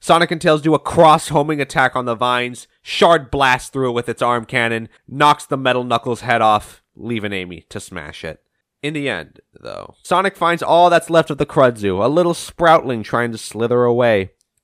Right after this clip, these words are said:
to plant him where no tech can be found.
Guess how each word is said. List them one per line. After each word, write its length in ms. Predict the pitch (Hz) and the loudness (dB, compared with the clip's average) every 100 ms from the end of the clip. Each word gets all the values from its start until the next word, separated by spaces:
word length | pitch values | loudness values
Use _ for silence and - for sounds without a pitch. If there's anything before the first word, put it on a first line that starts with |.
| _ _ _ | _ _ _
to 80 | 120 | -6
plant 440 | - 143 139 139 | -4 -2 -2 -2
him 280 | 117 78 82 _ | -8 -8 -10 _
where 180 | - 104 | -8 -6
no 240 | 104 107 | -4 -4
tech 380 | 101 - 113 - | -4 -2 -4 -4
can 160 | - 90 | -16 -14
be 100 | 90 | -14
found. 500 | - 87 80 71 | -10 -10 -8 -12